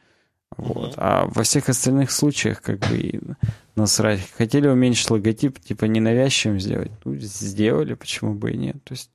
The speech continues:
Speaker 1: это такое. Не, не буду долго. Все, конец истории. Так
Speaker 2: Окей.
Speaker 1: подожди, я только тебя спрошу, как тебе-то? Ты считаешь это знаковым чем-то вообще? И, э,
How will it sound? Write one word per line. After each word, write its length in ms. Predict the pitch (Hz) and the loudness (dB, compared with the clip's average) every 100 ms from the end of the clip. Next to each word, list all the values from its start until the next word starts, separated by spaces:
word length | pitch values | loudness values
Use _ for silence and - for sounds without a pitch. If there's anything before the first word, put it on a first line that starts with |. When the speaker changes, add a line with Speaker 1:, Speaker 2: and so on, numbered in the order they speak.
| - | -20
Speaker 1:
это 280 | 156 - - _ - | -12 -12 -14 _ -4
такое. 480 | 131 - - 139 - _ _ _ _ _ _ _ _ _ | -4 -4 -8 -8 -20 _ _ _ _ _ _ _ _ _
Не, 280 | - 127 147 | 0 4 4
не 240 | 165 143 | 4 4
буду 260 | 151 139 104 | 4 4 4
долго. 440 | 107 110 110 110 - _ _ | 4 2 0 -6 -8 _ _
Все, 320 | - - 117 - | -4 2 2 0
конец 420 | - 104 101 101 | 0 0 0 -2
истории. 380 | - - 104 98 | -4 -2 -2 -2
Так 160 | 110 117 | 4 4
Speaker 2:
Окей. 120 | 151 | 6
Speaker 1:
подожди, 340 | 165 151 143 | 6 6 4
я 160 | 104 113 | 4 4
только 180 | 127 - | 2 0
тебя 240 | - 131 | 2 2
спрошу, 360 | 120 - 123 127 | 2 2 0 2
как 220 | 123 113 | 2 0
тебе-то? 420 | - 117 117 104 | 0 0 0 0
Ты 140 | 107 127 | -2 0
считаешь 400 | - - 180 - | 2 4 2 2
это 200 | 147 113 - | -2 -4 -4
знаковым 720 | - 110 98 117 113 110 98 | -2 0 4 2 2 2 2
чем-то 360 | 95 104 104 107 | 0 -2 -2 -2
вообще? 340 | 104 98 - - - - | -2 -2 -4 -6 -16 -4
И, 200 | - 139 - - | 0 0 0 -18
э, 100 | - | -14